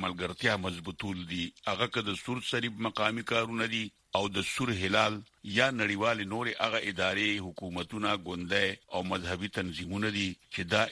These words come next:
امداد ترلاسه کوي. دی وی چې دا سوچ په هغو تنظیمونو خصوصي طور زیات صادق راځي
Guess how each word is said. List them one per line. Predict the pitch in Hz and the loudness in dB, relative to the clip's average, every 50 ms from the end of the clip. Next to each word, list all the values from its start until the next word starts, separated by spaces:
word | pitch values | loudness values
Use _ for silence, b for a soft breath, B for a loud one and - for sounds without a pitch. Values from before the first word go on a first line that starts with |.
| - 101 | -2 -4
امداد | 92 92 87 104 98 90 - - - | -4 -2 0 0 0 -2 -4 -6 -6
ترلاسه | 101 82 85 87 87 85 - 92 | -4 -2 0 -2 0 0 -2 -2
کوي. | - - 101 90 82 73 - - _ _ _ _ _ - 113 123 | 0 0 0 0 0 -2 -4 -8 _ _ _ _ _ -4 2 4
دی | 139 156 165 - | 4 4 4 2
وی | 151 160 165 160 | 0 0 2 2
چې | 151 - 135 113 104 139 | 2 0 0 4 6 6
دا | 147 135 117 113 - - - - - - | 6 6 6 4 0 -4 -8 -6 -4 -2
سوچ | - 131 123 117 - - | 0 0 0 -2 -2 0
په | - 110 98 - | 0 0 0 0
هغو | 127 127 131 - - 120 | -2 -4 -4 -2 -2 -2
تنظیمونو | 107 101 92 98 98 110 120 123 | -2 0 -2 -2 -2 -2 -2 -2
خصوصي | 110 - 107 95 - - 95 90 - - 120 | -2 -4 -4 -4 -4 -6 -6 -4 -4 -4 -4
طور | - - 117 107 95 87 82 | -2 -2 -2 -2 -2 0 2
زیات | 113 113 123 117 - - - | 2 2 2 2 0 0 0
صادق | 104 92 95 95 117 113 - 104 | 2 2 2 0 -2 -2 0 0
راځي | 101 95 92 95 107 110 | 0 0 0 0 0 0